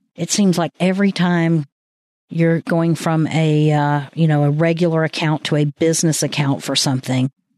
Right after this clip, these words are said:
it's like, it's automatically, "Oh, great, double the price for a business," right? Everything is so much more expensive for a business.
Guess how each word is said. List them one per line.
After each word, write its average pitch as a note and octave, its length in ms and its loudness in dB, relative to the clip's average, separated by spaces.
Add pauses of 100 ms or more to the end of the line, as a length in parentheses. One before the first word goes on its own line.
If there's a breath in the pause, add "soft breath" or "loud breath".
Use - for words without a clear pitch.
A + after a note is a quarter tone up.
(160)
it's - 160 -4
like, E3 240 -2
it's E3 140 -2
automatically, D#3 800 0
"Oh, F3+ 100 0
great, D#3+ 320 -2
double D#3 280 0
the D3+ 80 -2
price D3 320 -2
for C#3+ 140 -2
a C#3 40 0
business," - 640 -4
right? E3 200 -2 (160)
Everything E3 880 0 (560)
is D#3+ 200 2
so E3+ 180 0
much E3 220 -2
more D3 140 0
expensive C#3+ 440 -2
for - 120 0
a F3 40 0
business. C#3 600 -4